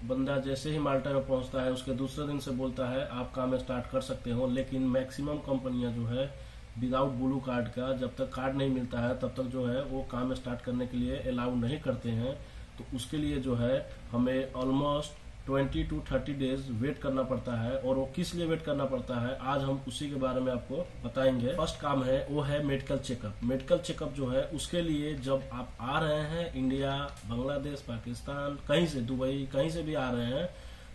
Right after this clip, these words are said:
तो आपका जैसे confirm है कि हाँ, मैं इस तारीख को जाने वाला हूँ और माल्टा में इतने बजे पहुँच जाऊँगा। अगर same day में आपको अगर time मिलता है, तो उसी दिन का आप appointment ले लीजिए।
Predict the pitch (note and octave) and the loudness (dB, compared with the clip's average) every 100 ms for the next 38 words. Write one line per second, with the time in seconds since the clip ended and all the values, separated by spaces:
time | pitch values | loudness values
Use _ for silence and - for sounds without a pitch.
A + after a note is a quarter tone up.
0 | - - B2+ C3+ C3+ - D3 C#3+ C#3 D3 | -10 -8 -4 -2 -2 -2 0 0 -2 -2
1 | D3+ D#3 C#3+ C3+ C#3 D3+ C#3+ C3 C3 C3+ | -4 -2 -2 -2 6 6 8 4 2 -2
2 | C3+ C#3 C3+ C3+ C3+ - B2+ C3 C3 C#3 | 0 4 4 4 0 -2 -2 0 -2 -2
3 | C3 B2+ C3+ C3 B2 A#2+ C#3 D#3 B2+ B2+ | 0 2 2 2 2 0 -2 -4 0 0
4 | C3 B2 A#2 A2+ C3 B2+ C3 D3 D#3 A#2+ | 2 0 0 0 0 0 0 -2 -4 -6
5 | B2+ C3+ B2+ B2+ C3+ B2 A2+ C#3 B2+ A#2+ | -2 0 0 0 -2 -2 -2 0 0 2
6 | A#2+ C#3 D3 - - - B2+ B2+ C3+ - | 0 0 -4 -10 -14 -10 -6 -2 -2 2
7 | D3+ D#3 C#3+ C#3 C#3+ C#3 C3+ - C#3 C3+ | 4 4 4 2 2 -2 -4 -2 2 2
8 | B2+ B2+ B2+ B2+ B2+ D3+ C3 B2+ C3+ - | 2 0 2 0 0 -2 0 0 0 0
9 | - - - - - E3 C3+ F3 D#3+ D3 | -8 -12 -12 -8 -6 -4 -2 0 0 -2
10 | C#3 C3+ C#3+ - C3 C3 - C3 B2+ A#2+ | -2 0 0 0 -2 -2 -2 -6 -2 2
11 | B2 C#3 C3 B2 A#2+ B2 D3 E3 | 2 4 2 2 0 0 -2 -4